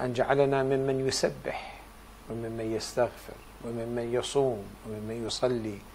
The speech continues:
هذه إنصافا لا يدركها إلا ال-، المتأمل، إلا الإنسان على حال المتدبر.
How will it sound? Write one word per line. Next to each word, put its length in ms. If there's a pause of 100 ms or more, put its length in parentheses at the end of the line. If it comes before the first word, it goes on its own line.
(480)
هذه 200
إنصافا 640 (640)
لا 160
يدركها 640
إلا 240
ال-، 160 (1080)
المتأمل، 720 (460)
إلا 160
الإنسان 600 (140)
على 260
حال 240
المتدبر. 960